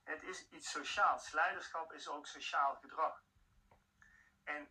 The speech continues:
wat je in organisaties ziet, eh, is, is dat, wat Roy net noemde:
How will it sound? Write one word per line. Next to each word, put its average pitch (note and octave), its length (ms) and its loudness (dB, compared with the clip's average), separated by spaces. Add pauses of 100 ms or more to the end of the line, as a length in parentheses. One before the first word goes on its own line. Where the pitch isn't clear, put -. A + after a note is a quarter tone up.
wat - 340 6
je D3 160 -8
in C3 220 -12
organisaties C#3 840 4
ziet, - 220 -14 (160)
eh, - 100 -10 (300)
is, D3+ 240 -12
is D3+ 200 -14
dat, C#3+ 300 -4
wat A#2+ 180 -18
Roy D3+ 180 -4
net C#3 200 -8
noemde: B2+ 340 -16